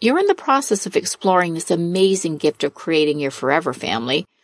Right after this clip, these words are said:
or you know a close friend or family member who is adopted. You not only can't wait to throw your entire heart and soul into raising this special being, you might not quite know how to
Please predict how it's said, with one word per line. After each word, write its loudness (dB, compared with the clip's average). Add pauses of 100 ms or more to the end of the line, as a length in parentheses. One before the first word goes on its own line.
(260)
or 2
you 0
know 2
a 2
close 0
friend 0
or -2
family 0
member 0
who 0
is 0
adopted. -2 (600)
You 0
not 2
only -4
can't -2
wait 2
to -6
throw 2
your 2
entire -2
heart 0
and -6
soul 0
into -4
raising 2
this 0
special 2
being, 2 (520)
you 2
might 2
not 0
quite 0
know 2
how 2
to 2